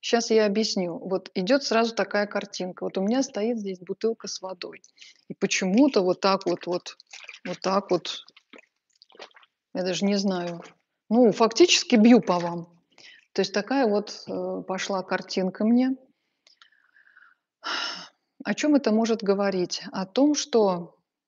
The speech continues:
подумайте, может быть а, каким-то, м, м, либо кто-то на вас, ам, агрессию, м, либо кто-то к вам агрессивен, либо вы кому-то не можете д-, а, дать отпор, либо когда-то, м,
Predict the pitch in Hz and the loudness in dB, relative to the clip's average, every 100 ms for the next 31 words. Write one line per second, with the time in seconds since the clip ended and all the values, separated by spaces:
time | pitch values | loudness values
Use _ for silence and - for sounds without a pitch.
0 | _ _ _ 202 196 226 196 175 - 180 | _ _ _ -8 -2 0 0 -4 -4 -4
1 | 196 226 226 196 220 220 - - _ _ | -4 -4 -2 0 0 -2 -12 -16 _ _
2 | _ _ _ _ _ _ _ _ _ _ | _ _ _ _ _ _ _ _ _ _
3 | _ _ _ _ _ _ - 190 185 185 | _ _ _ _ _ _ -8 -6 -6 -4
4 | 196 190 247 233 220 - 185 190 208 208 | -6 -2 2 2 2 0 -4 -4 -4 0
5 | 220 240 214 - - 302 330 254 202 196 | 4 6 6 6 4 6 6 4 2 2
6 | 196 185 - - - _ _ - - - | 2 2 -2 -8 -12 _ _ -18 -12 -8
7 | 190 180 156 - - 185 190 196 - 185 | -8 -8 -12 -10 -6 -2 -2 -2 -4 -6
8 | 175 - 208 196 - - - - - - | -6 -10 -14 -12 -12 -14 -18 -18 -14 0
9 | 214 233 - 269 269 - 220 208 185 196 | 2 2 2 2 2 2 2 2 0 -2
10 | 180 - 294 247 170 - _ - - 190 | -2 0 2 0 -2 -10 _ -20 -2 2
11 | 202 214 214 220 247 240 214 220 220 202 | 4 4 2 4 4 4 2 4 2 0
12 | 175 - 151 175 214 214 202 190 - 285 | -6 -6 -8 -2 2 2 -2 -4 0 0
13 | 302 - - - 180 185 240 214 226 226 | 0 -8 -20 -8 -2 2 4 4 2 2
14 | 208 202 233 220 190 | 2 4 4 4 -2